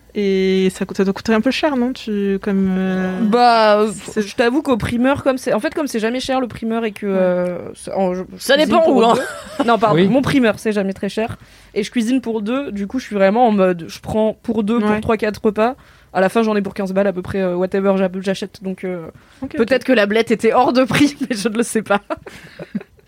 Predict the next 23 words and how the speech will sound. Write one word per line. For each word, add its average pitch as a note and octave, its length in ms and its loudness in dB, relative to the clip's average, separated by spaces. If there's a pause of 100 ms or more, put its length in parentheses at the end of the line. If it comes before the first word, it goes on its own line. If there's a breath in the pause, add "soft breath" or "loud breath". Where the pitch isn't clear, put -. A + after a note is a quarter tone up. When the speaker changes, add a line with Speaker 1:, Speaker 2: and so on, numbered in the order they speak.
(560 loud breath)
Speaker 1:
Très - 180 -12
bien. F3+ 180 -14 (200)
Speaker 3:
Quel G3+ 160 -4
plaisir. E3 600 -6
Speaker 1:
Eh G#3 80 -8
Speaker 2:
Je G#3+ 80 2
Speaker 1:
ben, G#3+ 80 2
Speaker 2:
regrette G3+ 180 2
Speaker 1:
merci. A3+ 140 2
Speaker 2:
d'avoir G3+ 260 4
fait A#3+ 100 0
ce A3+ 120 -4
kiff A3+ 220 -8
alors G#3 120 0
que G3 40 -4
je G3+ 60 -6
n'ai G3 40 -2
pas G#3 120 -4
déjeuné. G3 340 -4
Sachez-le, G#3+ 420 -10
j'ai - 160 -14
très - 140 -14
faim. - 120 -18